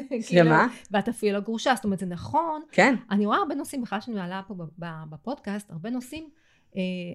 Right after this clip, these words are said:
Speaker 1: אני פוגשת את זה בכלל, אה, אצל כולם. זאת אומרת, זה לאו דווקא המקום הזה של אישה שחיברו לה כסף. יש לי גם, אה, אה, אה, מתאמנות, אה, נשואות שאומרות לי שלא מרגישות מחוברות
Speaker 2: זו,
Speaker 1: לכסף.
Speaker 2: זו נקודה כל כך חשובה,
Speaker 1: כי
Speaker 2: אני
Speaker 1: אם את לא בעשייה כנראה,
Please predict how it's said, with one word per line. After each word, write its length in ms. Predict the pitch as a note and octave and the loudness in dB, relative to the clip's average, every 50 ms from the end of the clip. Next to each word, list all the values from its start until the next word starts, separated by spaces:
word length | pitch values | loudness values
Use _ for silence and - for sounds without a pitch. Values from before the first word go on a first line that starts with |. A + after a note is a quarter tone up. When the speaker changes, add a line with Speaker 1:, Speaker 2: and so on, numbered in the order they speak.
| - F3+ | -6 -6
Speaker 1:
אני 140 | F3 F3+ | -6 -6
פוגשת 320 | E3+ - F3+ F3 B3 C#4+ - | -6 -8 -4 -4 -4 -4 -4
את 120 | G#4 - | -8 -8
זה 60 | - F#4 C4+ | -8 -14 -14
בכלל, 200 | - - D4+ D#4 E4 F#4+ F#4+ F#4+ F#4+ F#4 F#4 F#4 F4+ E4+ | -14 -10 -6 -6 -6 -6 -6 -8 -10 -10 -10 -10 -10 -8
אה, 60 | - | -8
אצל 160 | C4+ - C#4+ C4 | -8 -8 -8 -10
כולם. 360 | - - C4+ D#4 E4+ C4+ G3+ F3+ E3+ | -10 -8 -8 -6 -6 -6 -6 -8 -8
זאת 80 | _ | _
אומרת, 120 | G3 F3+ E3+ | -14 -10 -10
זה 80 | F#3 | -4
לאו 100 | F3+ A3 B3 | -4 -4 -4
דווקא 180 | C#4 C4+ - - | -4 -8 -6 -6
המקום 280 | G3+ G3 F#3+ - G#3+ G#3+ | -6 -6 -4 -4 -4 -4
הזה 100 | G#3 - | -4 -6
של 100 | - G#3+ | -6 -6
אישה 400 | F3 F3+ D#3+ - - - F#3+ F#3 | -6 -6 -10 -10 -6 -6 -6 -6
שחיברו 400 | F3+ - - - - F#3 F3 F#3 | -6 -10 -14 -14 -12 -12 -10 -10
לה 60 | F#3 E3+ F3 - | -12 -12 -12 -10
כסף. 500 | - F#3 F3+ F3 - E3 D#3 C#3+ _ - | -10 -10 -10 -10 -12 -14 -14 -14 _ -14
יש 180 | - A#3 B3 G#4 | -12 -12 -10 -10
לי 60 | F4+ F4+ | -10 -8
גם, 180 | E4+ D#4 D4+ D4 | -10 -10 -8 -10
אה, 60 | C#4+ | -10
אה, 840 | C#4+ C#4 C#4 C4+ C4 G#3+ A3 A#3 A#3 A#3+ A#3+ A#3+ A#3+ A#3+ - G#3 | -10 -10 -10 -10 -10 -10 -10 -10 -10 -10 -10 -12 -12 -12 -10 -10
אה, 80 | G#3+ G#3+ A3 | -8 -8 -6
מתאמנות, 480 | G#3+ G#3+ - A3 G#3+ B3+ E4 F4 _ | -6 -8 -8 -6 -8 -8 -8 -10 _
אה, 140 | F#4+ F#4+ F4+ | -12 -8 -6
נשואות 540 | A#3+ A3 - - - G#3 - - A#4 - - _ _ _ _ - _ - _ _ | -6 -6 -6 -8 -10 -4 -4 -4 -4 -6 -14 _ _ _ _ -20 _ -20 _ _
שאומרות 400 | - - G3+ F#3+ F#3+ F#3 G#3 G3+ | -4 -2 -2 0 0 -4 -4 -4
לי 60 | A3 | -6
שלא 360 | F3+ - G#3 F#3 F#3+ G#3 A3 - | -8 -6 -6 -4 -4 -4 -4 -6
מרגישות 440 | - G#3 E3+ F#3+ E3+ - G3 - - | -8 -10 -10 -12 -12 -14 -14 -14 -14
מחוברות 460 | - - - D#3+ E3+ D3 D3 D#3 - | -16 -14 -14 -12 -12 -14 -14 -12 -8
Speaker 2:
זו, 80 | - C#3 C#3+ | -4 -2 0
Speaker 1:
לכסף. 200 | C#4+ D#4+ F#4 B2 | 0 0 0 0
Speaker 2:
זו 100 | C#3 D#3 | 0 0
נקודה 380 | C#3+ C#3 C#3 - D#3 D3 D#3 E3+ | 0 0 -2 -2 -2 2 2 2
כל 120 | F3 F3 D#3+ | 2 0 -4
כך 140 | - D#3 D#3+ | -6 -6 -8
חשובה, 340 | - F3 - - C#3 D3 D3+ | -8 -10 -8 -6 -4 -2 0
Speaker 1:
כי 60 | C3+ | -2
Speaker 2:
אני 140 | C3 C3 B3+ | 0 0 0
Speaker 1:
אם 80 | C#4 | 0
את 240 | D4 C#4+ C3+ C#3 - | -2 -4 -6 -8 -4
לא 100 | C#4 C#4+ | -2 -2
בעשייה 640 | C4 D4+ G3+ G#3+ G#3+ - - - G#3 F#3+ F#3+ G3+ G#3+ A#3 A3+ | 0 0 -2 -2 -2 -6 -6 -6 -6 -4 -2 -4 -4 -4 -6
כנראה, 340 | - B3+ B3+ C4 C4+ C4+ C#4 | -4 -4 -4 -4 -4 -8 -10